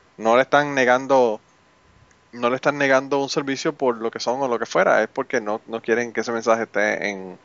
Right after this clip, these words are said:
en sus anuncios, ¿verdad? Eh, así que,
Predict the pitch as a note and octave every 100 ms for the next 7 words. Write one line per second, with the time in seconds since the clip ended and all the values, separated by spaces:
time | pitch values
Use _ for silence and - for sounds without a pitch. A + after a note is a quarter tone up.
0 | _ - - _ - G#2+ - G#2 G2+ B2
1 | G2 F#2+ F#2+ - _ _ _ - - -
2 | - - - - F#2+ F#2 F#2+ F#2 - -
3 | - A2 - B2 A#2 G#2+ G2 F2+